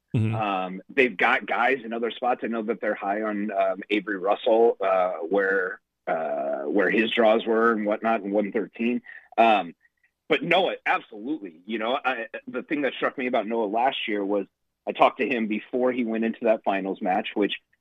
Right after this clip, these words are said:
Speaker 2: was a rematch with, uh, Caden Olin from Millard South. And he, he was confident. Um, you know, he, he, he learned from the things that, uh, that, that went wrong the first time, and
Speaker 1: Mm-hmm.
Speaker 2: he went out on the,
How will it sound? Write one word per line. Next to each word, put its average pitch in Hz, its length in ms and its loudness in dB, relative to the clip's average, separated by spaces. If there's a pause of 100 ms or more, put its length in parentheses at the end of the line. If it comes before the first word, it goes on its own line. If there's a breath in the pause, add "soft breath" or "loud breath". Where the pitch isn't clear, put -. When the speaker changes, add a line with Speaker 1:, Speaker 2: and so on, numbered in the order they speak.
(140)
Speaker 2:
was 104 180 4
a 104 160 6
rematch 107 640 2 (480)
with, 101 240 0
uh, 87 240 4
Caden 104 320 -2
Olin 101 400 0
from 98 160 -6
Millard 98 260 0
South. 92 280 4 (600)
And 113 160 4
he, 196 460 0 (100)
he - 140 -2
was - 160 2
confident. - 540 0 (220)
Um, 95 540 -2
you 110 120 -4
know, 113 160 0
he, 135 680 0 (420)
he, 87 60 -12
he 107 320 -4 (500)
learned 113 420 4
from 165 180 0
the 170 80 2
things 147 400 -2
that, 135 300 2 (100)
uh, 110 600 -2
that, 117 220 -2 (200)
that 104 240 -4
went 131 160 0
wrong 123 320 0
the 135 80 -2
first - 280 -6
time, 160 260 0
and 104 120 -4
Speaker 1:
Mm-hmm. 98 720 -6
Speaker 2:
he 190 80 -2
went 247 180 4
out 139 160 6
on 131 160 0
the, 113 320 -4